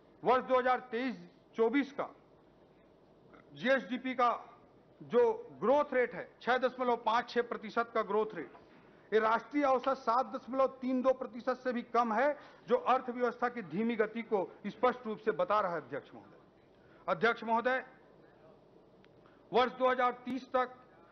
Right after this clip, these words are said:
दस लाख करोड़ के सकल घरेलू उत्पाद के लक्ष्य को हासिल करने के लिए हमें पूंजीगत निवेश में पर्याप्त वृद्धि करनी होगी।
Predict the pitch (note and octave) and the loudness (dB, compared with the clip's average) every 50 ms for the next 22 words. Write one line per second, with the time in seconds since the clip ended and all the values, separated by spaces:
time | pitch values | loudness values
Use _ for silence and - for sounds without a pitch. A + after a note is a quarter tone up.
0 | - - - C3+ A3 C4 C4 B3+ B3 A#3+ B3 B3 A#3+ - - A3+ A#3+ B3+ C4 B3+ | -20 -20 -6 0 2 2 2 2 2 2 2 2 0 -2 -2 2 4 4 4 2
1 | C4 B3+ A#3+ G3+ E3 - - - - - - _ _ - - - - A3 A3 A3 | 0 -4 -4 -4 -4 -8 -18 -20 -20 -20 -20 _ _ -20 -20 -8 -2 -2 0 2
2 | C#4+ C4+ A#3 A#3 B3 B3+ B3 B3 A#3+ - - - A3+ A#3+ B3 B3 - A3+ G#3+ A3+ | 2 2 2 2 0 2 0 -2 -4 -4 -2 0 0 0 0 -2 -4 -6 -2 -2
3 | B3 B3 - B3+ B3 B3+ G3 E3+ G3+ A3 G#3+ - B3 A#3 - A3 G#3+ G#3+ A3+ A3 | -2 -2 -4 -10 -8 -6 -6 -2 -2 -4 -2 -4 -8 -6 -4 -4 -2 -2 -4 -4
4 | A3 A3 G#3+ G#3 G#3+ A3+ B3+ C4 B3+ - - - - - - - - A3 A3 A3 | -2 -4 -4 -2 0 0 0 0 0 -6 -20 -20 -20 -20 -10 -4 0 0 0 0
5 | - A#3 B3+ A#3+ A#3+ G#3 A#3+ A#3 A#3+ G3 F#3 F#3+ G3+ A3 B3 B3 A#3+ - - A#3 | 0 0 0 0 2 2 0 0 0 -4 -10 -4 0 2 2 2 2 -2 -8 -6
6 | A3 G#3 G3 - - - - - - G3 G3 G#3+ A3+ B3 B3 B3 - A3 F3+ A3 | -8 -8 -8 -12 -20 -20 -14 -6 -4 -2 2 2 2 2 2 0 -4 -10 -8 -8
7 | A3 F3 F#3 A3 A3 - G#3 G3+ A3 B3 A3+ A#3 A#3 G#3+ A#3 C4 C#4 C4+ | -8 -6 -8 -6 -2 -2 -2 -2 0 0 2 2 2 2 0 -4 -6 -8